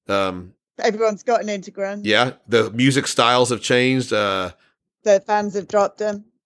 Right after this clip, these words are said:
Speaker 2: Um,
Speaker 1: the label.
Speaker 2: so
Speaker 1: Yeah. Cat-
Speaker 2: they, I mean, no, they were, they were going downhill anyway, a little bit in popularity.
Speaker 1: Sure.
Speaker 2: Probably
Speaker 1: Yeah.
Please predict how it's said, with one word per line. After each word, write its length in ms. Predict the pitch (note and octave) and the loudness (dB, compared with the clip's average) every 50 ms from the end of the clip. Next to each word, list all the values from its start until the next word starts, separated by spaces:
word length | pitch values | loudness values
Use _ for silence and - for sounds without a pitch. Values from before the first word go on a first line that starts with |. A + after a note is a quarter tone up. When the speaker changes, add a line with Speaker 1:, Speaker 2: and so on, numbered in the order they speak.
| _ _ _ _ _ _ | _ _ _ _ _ _
Speaker 2:
Um, 220 | F3+ F3 E3 F2 | -12 -12 -8 -2
Speaker 1:
the 100 | G2+ G2+ | 0 0
label. 460 | G2+ G2+ G#2 A2 G#2+ A2+ A2+ A2+ A#2 | 4 4 4 4 4 4 2 0 0
Speaker 2:
so 240 | - E3 E3 E3+ F3 | -4 -6 -4 0 2
Speaker 1:
Yeah. 200 | G#2 G#2 G#2 G2+ | 2 4 2 2
Cat- 360 | - - A2 A2 - - _ | 0 0 0 0 -2 -2 _
Speaker 2:
they, 140 | G#3+ G#3+ - - _ | -2 -2 -2 -2 _
I 80 | - A#3+ | 0 2
mean, 200 | C4 C#4 C4 - - _ | 2 2 0 -2 -6 _
no, 220 | - G3 F#3+ - - _ | -2 -2 -2 -2 0 _
they 120 | C#4+ C#4 | 2 2
were, 140 | D4 C4+ - - _ | 2 0 -6 -6 _
they 100 | B3 B3+ | -4 -4
were 60 | B3+ | -2
going 240 | A#3+ C4+ C#4 C#4+ B3+ | 0 0 0 0 0
downhill 540 | A3+ A3+ G3+ G3 F#3 F3+ G3 G3 F#3+ - - _ _ _ _ _ _ _ - | 0 0 0 0 0 -2 -4 -6 -6 -8 -12 _ _ _ _ _ _ _ 0
anyway, 440 | G#3 G3+ F#3+ F#3 F#3+ F#3+ F#3 F#3 - | 0 0 2 2 2 2 2 2 2
a 80 | - | 0
little 220 | F#3 G3 F#3 F3+ F#3 | -2 -4 -6 -6 -4
bit 280 | - F#3 F3+ F3+ - _ | 2 4 4 4 2 _
in 140 | - F3+ E3+ | -10 -10 -8
popularity. 800 | - F#3+ - - _ F#3 F3 F3+ F3 E3+ E3+ E3+ - - D#3+ D#3 | -8 -8 -10 -10 _ -4 -2 -2 0 0 -4 -6 -6 -6 -6 -4
Speaker 1:
Sure. 440 | E3 - A#2 G2+ G2+ G#2+ A#2 - _ _ _ _ | -2 0 2 2 2 2 0 -4 _ _ _ _
Speaker 2:
Probably 400 | F#3 F3 - D#3+ - - - D#3+ | -6 -4 -4 -6 -10 -8 -6 0
Speaker 1:
Yeah. 240 | - A#2 G#3 F#3 - | 2 2 2 2 0